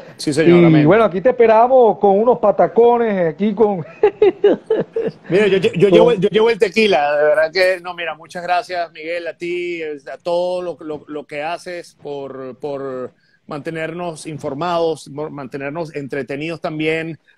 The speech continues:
Speaker 1: porque la, el sano esparcimiento y el entretenimiento es muy importante, sobre todo en estos momentos.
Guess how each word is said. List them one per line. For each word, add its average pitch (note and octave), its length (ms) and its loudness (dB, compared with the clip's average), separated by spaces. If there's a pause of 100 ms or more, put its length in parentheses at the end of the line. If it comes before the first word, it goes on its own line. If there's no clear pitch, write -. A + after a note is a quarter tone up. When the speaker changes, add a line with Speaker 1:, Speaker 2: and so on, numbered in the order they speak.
Speaker 1:
porque C#3 300 -6
la, D3 240 0
el C#3+ 160 -4
sano E3+ 360 -2
esparcimiento D#3+ 580 -10
y F3 40 -6
el E3 60 -8
entretenimiento D3+ 760 -8
es C#3 60 -10
muy E3 180 -10
importante, D3 460 -8
sobre C#3+ 220 -8
todo C#3+ 160 -6
en D3 60 -10
estos D3 180 -12
momentos. D#3 460 -6